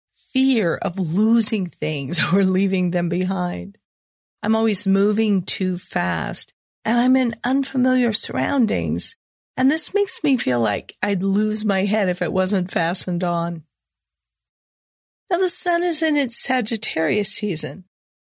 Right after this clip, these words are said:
and that's a time that's suited to taking leaps of faith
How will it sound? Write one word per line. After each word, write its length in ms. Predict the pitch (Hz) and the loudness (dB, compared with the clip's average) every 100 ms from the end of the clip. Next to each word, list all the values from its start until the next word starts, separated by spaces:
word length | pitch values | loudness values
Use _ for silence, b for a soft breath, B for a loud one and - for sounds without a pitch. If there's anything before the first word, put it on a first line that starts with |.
| - | -8
and 140 | 202 | -4
that's 240 | 233 240 254 | -2 -2 -4
a 80 | |
time 440 | 226 - 240 254 240 | -6 -2 0 2 2
that's 260 | 196 - | 0 0
suited 680 | - - 277 285 226 196 156 | 0 0 0 0 0 0 -2
to 120 | - 214 | -4 -2
taking 580 | 214 196 202 175 160 | -2 -2 -2 -2 -4
leaps 320 | 170 214 - 202 | -4 -4 -4 -6
of 120 | 165 | -4
faith 400 | - 190 165 | -2 0 -2